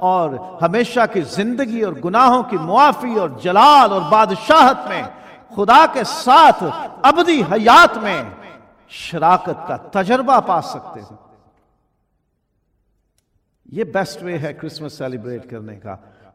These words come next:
लोगों को उसके बारे में बताते हुए हम Christmas मनाएं। शुक्रगुजारी के तौर पर मसीह के हजूर तोहफे पेश करके हम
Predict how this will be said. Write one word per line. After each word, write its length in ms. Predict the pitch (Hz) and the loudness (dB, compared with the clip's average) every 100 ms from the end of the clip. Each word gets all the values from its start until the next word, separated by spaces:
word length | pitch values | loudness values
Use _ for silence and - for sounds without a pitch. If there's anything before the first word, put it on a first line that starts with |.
| _ | _
लोगों 440 | 107 135 147 139 127 | -12 -10 -8 -10 -12
को 460 | - 123 123 123 | -14 -14 -14 -16
उसके 340 | 135 - - 117 | -18 -18 -16 -14
बारे 360 | 110 113 113 | -12 -12 -12
में 260 | 107 104 90 | -16 -20 -20
बताते 460 | 120 143 143 143 123 | -12 -8 -8 -8 -14
हुए 240 | 117 117 | -14 -16
हम 180 | 101 107 | -16 -20
Christmas 480 | - 101 _ 92 _ | -20 -20 _ -20 _
मनाएं। 440 | - _ _ _ _ _ _ _ _ _ _ _ _ _ _ _ _ _ _ _ | -20 _ _ _ _ _ _ _ _ _ _ _ _ _ _ _ _ _ _ _
शुक्रगुजारी 760 | _ 127 123 113 113 143 160 156 | _ -18 -16 -16 -8 -6 -6 -8
के 140 | 151 | -10
तौर 300 | 151 131 127 | -12 -12 -12
पर 680 | 117 - 120 113 113 - 117 113 110 _ _ _ 131 | -14 -14 -12 -12 -16 -20 -20 _ _ _ _ _ -20
मसीह 320 | 143 - 220 | -20 -16 -18
के 160 | - 131 | -16 -14
हजूर 680 | 117 101 110 104 95 _ _ _ _ _ _ _ _ | -14 -16 -18 -18 -20 _ _ _ _ _ _ _ _
तोहफे 320 | 185 180 160 | -14 -12 -16
पेश 360 | - 113 98 - | -14 -16 -18 -18
करके 420 | 101 85 - 87 90 _ 104 _ | -18 -18 -20 -20 _ _ _ _
हम 380 | 143 151 147 - | -12 -12 -14 -20